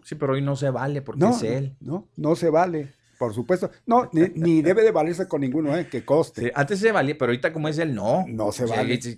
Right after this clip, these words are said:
Speaker 1: no, no, no, no. Ni que echen mano los
Speaker 2: Esto,
Speaker 1: otros
Speaker 2: esto
Speaker 1: candidatos,
Speaker 2: parece esos
Speaker 1: ¿verdad?
Speaker 2: juegos de niño, ¿verdad?
Speaker 1: Sí, sí.
Speaker 2: ¿Se acuerda de esos juegos
Speaker 1: Sí,
Speaker 2: de niño,
Speaker 1: sí, sí,
Speaker 2: no?
Speaker 1: cómo
Speaker 2: Que,
Speaker 1: no.
Speaker 2: que porque era fulanito se valía y porque el dueño de las canicas todo se vale.
Speaker 1: Todo se vale,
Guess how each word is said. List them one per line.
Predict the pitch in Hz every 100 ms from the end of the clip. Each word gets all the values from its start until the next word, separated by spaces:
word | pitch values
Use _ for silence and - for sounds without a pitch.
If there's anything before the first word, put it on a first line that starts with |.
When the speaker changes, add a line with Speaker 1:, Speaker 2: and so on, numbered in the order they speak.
| -
Speaker 1:
no, | 101 95 113
no, | 120 135
no, | 110 127
no. | 117 147 - _ -
Ni | 131 131
que | 127
echen | 117 165 151
mano | 139 160
los | 165
Speaker 2:
Esto, | 131 -
Speaker 1:
otros |
Speaker 2:
esto | -
Speaker 1:
candidatos, | - 123 104 180
Speaker 2:
parece | 196 220
esos | 143
Speaker 1:
¿verdad? | 131
Speaker 2:
juegos | 196 202 202
de | 175
niño, | 139 139 175 165
¿verdad? | 147 143 165 220
Speaker 1:
Sí, | 98 151
sí. | -
Speaker 2:
¿Se | 135
acuerda | 139 190
de | 196
esos | 190
juegos | 196 185
Speaker 1:
Sí, | 185
Speaker 2:
de |
niño, | 175 - 175
Speaker 1:
sí, | 170
sí, |
Speaker 2:
no? | 107
Speaker 1:
cómo | - 143
Speaker 2:
Que, | 143
Speaker 1:
no. | -
Speaker 2:
que | 131
porque | 123 123 -
era | 170 160
fulanito | 151 131 151 - 156 135 110
se | 120
valía | 113 135 170 170
y |
porque | - 110 - 104 107 104
el | 101
dueño | 131 165
de | 170
las | 147
canicas | 135 165 - 139 -
todo | 143
se | 139
vale. | 127 123
Speaker 1:
Todo | 131
se | 113
vale, | 104 117 113